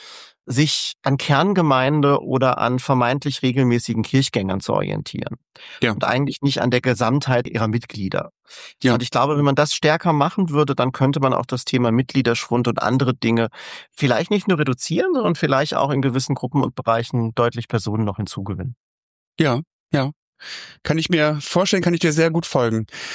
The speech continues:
Speaker 2: Du, Holger, dann lass uns mal bitte jetzt ein bisschen in vor allen Dingen natürlich einen Bereich gehen, der uns beim Yeet-Podcast besonders interessiert, logischerweise das Thema Kirche und Social Media.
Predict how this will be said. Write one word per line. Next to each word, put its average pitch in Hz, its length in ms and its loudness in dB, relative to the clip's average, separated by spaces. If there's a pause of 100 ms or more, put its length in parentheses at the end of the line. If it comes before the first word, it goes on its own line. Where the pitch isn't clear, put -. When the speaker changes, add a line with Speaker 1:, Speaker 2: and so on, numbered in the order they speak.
(140)
Speaker 2:
Du, 156 140 2
Holger, 160 220 4
dann 156 100 2
lass 156 160 0
uns 220 160 0
mal 170 220 4
bitte 165 520 2
jetzt 143 380 0
ein 131 120 -2
bisschen 139 440 2
in 127 260 4
vor 139 200 0
allen 87 100 2
Dingen 131 120 2
natürlich 117 340 -2
einen 190 180 2
Bereich 117 340 0
gehen, 131 160 2
der 123 120 4
uns 127 100 -2
beim 123 220 2
Yeet-Podcast 131 840 -2
besonders 135 460 0
interessiert, 147 560 2
logischerweise 127 680 2
das 131 100 0
Thema 131 240 2
Kirche 143 280 2
und 120 80 2
Social 120 260 2
Media. 165 320 2